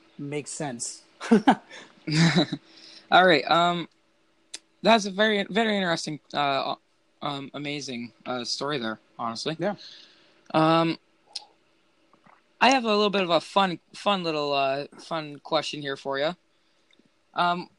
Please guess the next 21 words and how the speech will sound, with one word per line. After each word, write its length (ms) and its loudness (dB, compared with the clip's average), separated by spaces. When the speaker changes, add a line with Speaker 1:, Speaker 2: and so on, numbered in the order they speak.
Speaker 2:
well, 220 2
I'm 80 -4
gonna 360 -6
kind 200 -6
of 320 -14
lead 180 -4
into 160 -6
this. 240 -4
Kind 160 2
of 80 2
wanna 180 0
just 220 -12
came 160 -2
out 100 2
of 60 -4
the 40 -12
top 80 0
of 60 -6
my 60 0
head 180 -4
here. 260 -4